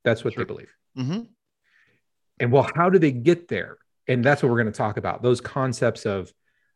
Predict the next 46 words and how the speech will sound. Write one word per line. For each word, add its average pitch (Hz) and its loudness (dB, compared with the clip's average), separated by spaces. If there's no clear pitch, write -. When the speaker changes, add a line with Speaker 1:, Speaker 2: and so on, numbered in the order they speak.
Speaker 1:
failures 135 6
in 104 -2
logic. 107 0
And 101 -6
this 120 0
is, 107 -4
well, 135 2
it's 131 -2
really 151 2
quite 110 -2
systemic 98 -6
because 107 -8
we 120 4
don't 117 -2
teach - -10
this - -18
kind 92 -10
of 85 -12
stuff - -14
in 92 -18
high 90 -16
school - -20
anymore. - -20
Speaker 2:
Right. 85 -20
Well, 156 4
and, 117 -4
and 95 -6
unfortunately, 101 -4
I 92 -2
think 104 -8
for 95 -4
the 90 -4
vast 92 -2
majority 92 -4
of 85 -8
the 87 -6
American 90 -6
public, 87 -6
at - -8
least 117 0
I'll 95 0
speak - -8
to 85 -12
this 92 -4
country 82 -10
anyway, 82 -4